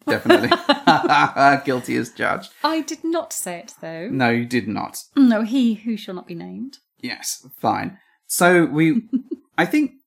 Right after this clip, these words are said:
Speaker 1: in terms of the other bits that, that, that struck me in the club, I thought the swimming facility type bit was quite nice, or the pool area was quite good,
Speaker 2: I
Speaker 1: despite
Speaker 2: liked
Speaker 1: its
Speaker 2: that.
Speaker 1: sort of, I
Speaker 2: Yeah.
Speaker 1: liked it.
Speaker 2: I liked it.
Speaker 1: Apart from it reminding me of a bit of a horror film.
Speaker 2: Yep.
Speaker 1: Slight in the background.
Speaker 2: <laughs>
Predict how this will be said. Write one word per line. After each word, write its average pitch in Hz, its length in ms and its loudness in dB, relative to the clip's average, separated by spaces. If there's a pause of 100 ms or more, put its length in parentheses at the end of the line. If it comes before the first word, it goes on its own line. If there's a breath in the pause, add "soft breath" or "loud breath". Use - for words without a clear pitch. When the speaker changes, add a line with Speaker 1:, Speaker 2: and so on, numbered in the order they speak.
(140)
Speaker 1:
in 175 140 0
terms 170 360 -2
of 143 100 -4
the 131 120 2
other 143 140 2
bits - 360 -4
that, 123 280 -2
that, 110 100 -10 (140)
that 110 160 -14
struck - 280 -10
me 120 80 -2
in 107 80 -4
the 104 60 -10
club, 123 220 -2
I 117 60 -2
thought 135 220 -8
the 131 60 -10
swimming 156 400 -2
facility 123 480 -6
type 117 340 -4
bit 117 180 -2
was 117 120 -10
quite - 220 -8
nice, 127 240 -2
or 113 60 -8
the 107 60 -12
pool 131 360 -4
area 120 320 -2
was 110 120 -12
quite - 240 -10
good, 127 280 -2 (240 soft breath)
Speaker 2:
I 320 80 0
Speaker 1:
despite 269 180 0
Speaker 2:
liked 127 220 0
Speaker 1:
its 185 180 -4
Speaker 2:
that. 226 60 -2
Speaker 1:
sort 127 120 -6
of, 113 120 -8 (160)
I 427 160 4
Speaker 2:
Yeah. 311 160 2
Speaker 1:
liked 262 180 -4
it. - 180 -6
Speaker 2:
I 508 160 0 (140)
liked 370 160 -12
it. 180 160 -6
Speaker 1:
Apart 202 340 -6
from 175 140 -4
it 156 140 -4
reminding 147 400 2
me 135 80 2
of 123 100 -2
a 120 40 -6
bit 120 140 -4
of 113 60 -2
a 117 40 -2
horror 120 300 -2
film. 104 460 -12
Speaker 2:
Yep. 277 260 -10
Speaker 1:
Slight - 320 -2
in 123 60 0
the 117 60 -4
background. 107 720 -8
Speaker 2:
<laughs> - 40 0